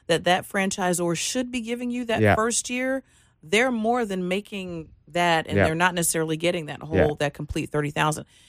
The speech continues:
Speaker 1: It's, it's the ongoing royalties that you really want
Speaker 2: Yeah.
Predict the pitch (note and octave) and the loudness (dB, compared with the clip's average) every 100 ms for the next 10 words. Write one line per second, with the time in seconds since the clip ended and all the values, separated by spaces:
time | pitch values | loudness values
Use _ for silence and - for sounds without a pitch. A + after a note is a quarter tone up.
0 | _ - G#3 - - G3+ F#3 - F#3+ - | _ -2 0 -2 -2 -2 -2 -6 -8 -2
1 | G3 C#4 C4+ G3 E3+ D#3+ F3 D4 A#3 - | 0 0 -2 -4 -4 -4 -4 -2 -4 -6
2 | C#3+ C#3 D3+ B2 C#3+ C#3+ F#3+ B3 E3 D#3 | -10 -8 -6 -6 -10 -6 -4 -4 -6 -8
3 | E3+ C#3+ - - G#2+ | -8 -8 -8 4 6